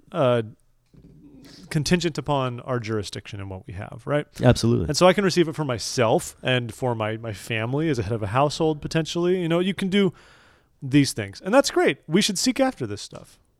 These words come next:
Speaker 1: I think all too often we don't. We don't think that the Lord can miraculously guide us when he can.
Speaker 2: But he can. And
Speaker 1: Yeah.
Speaker 2: really everything else, so everything else that it's built upon and every other revelation that comes from a leader or from somebody else is contingent upon our own personal revelation, our own
Speaker 1: Mm-hmm.
Speaker 2: testimony that we get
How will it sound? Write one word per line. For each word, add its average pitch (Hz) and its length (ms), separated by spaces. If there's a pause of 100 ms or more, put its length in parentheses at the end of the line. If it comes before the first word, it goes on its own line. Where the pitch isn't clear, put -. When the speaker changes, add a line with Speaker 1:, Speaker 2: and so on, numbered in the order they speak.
Speaker 1:
I 139 80
think 160 160
all 165 80
too 165 160
often 156 220
we 135 100
don't. 127 280
We 117 80
don't 117 160
think 123 140
that 120 60
the 113 80
Lord 113 340
can 117 120
miraculously 110 720
guide 110 320
us - 360 (100)
when 107 120
he 104 60
can. - 260
Speaker 2:
But 147 160
he 147 60
can. 139 280 (220)
And 180 120
Speaker 1:
Yeah. 185 60
Speaker 2:
really 220 300
everything 185 380
else, 185 180
so - 120
everything 147 360
else 147 160
that 113 140
it's - 100
built 123 240
upon 101 280
and 104 100
every 110 200
other 104 160
revelation 95 560
that 95 140
comes 101 240
from - 160
a 87 40
leader 95 380
or 87 60
from 87 160
somebody 92 380
else 95 200 (400)
is 117 200
contingent 120 560 (100)
upon 104 260
our 98 140
own 113 140
personal 87 340
revelation, 78 540
our 92 60
own 104 120
Speaker 1:
Mm-hmm. - 140
Speaker 2:
testimony 92 480
that 92 120
we 98 120
get 90 260